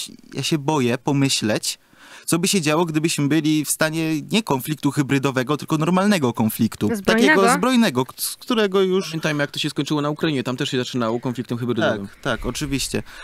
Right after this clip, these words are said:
Speaker 1: Po prostu ja się zastanawiam, czy ci ludzie, którzy teraz, y, no można powiedzieć, szkalują polskich żołnierzy, którzy bronią granicy, jakby się zachowali, y, w momencie, w którym, y, doszłoby do walk.
Speaker 2: Mhm.
Speaker 1: I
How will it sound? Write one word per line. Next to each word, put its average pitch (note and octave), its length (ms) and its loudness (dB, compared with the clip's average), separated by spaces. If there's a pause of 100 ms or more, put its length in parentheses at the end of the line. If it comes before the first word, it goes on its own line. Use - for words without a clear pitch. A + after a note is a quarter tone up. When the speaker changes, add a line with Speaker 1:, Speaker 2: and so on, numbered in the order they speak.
Speaker 1:
Po D3 100 0
prostu D#3 340 0 (180)
ja C#3+ 80 2
się C#3+ 60 2
zastanawiam, D#3+ 560 2
czy C3 160 0
ci F3 180 0
ludzie, C#3 360 2
którzy C3 320 -2
teraz, C3+ 520 0 (340)
y, A#2+ 320 2 (380)
no C#3 160 -2
można G#3 220 2
powiedzieć, F#3+ 200 2
szkalują F3+ 500 2
polskich D#3 400 0
żołnierzy, C3 680 2
którzy C3 340 0
bronią D3 360 2
granicy, C#3 600 2 (280)
jakby B3 260 2
się A3 120 0
zachowali, F3 580 0
y, F3 40 -4 (800)
w B2+ 80 -6
momencie, E3 500 2
w - 80 -10
którym, C#3+ 640 2 (320)
y, A#2+ 400 2 (320)
doszłoby D#3 640 0
do C#3 200 0
walk. G#2+ 480 -4 (120)
Speaker 2:
Mhm. F#3+ 320 -4
Speaker 1:
I D3 280 2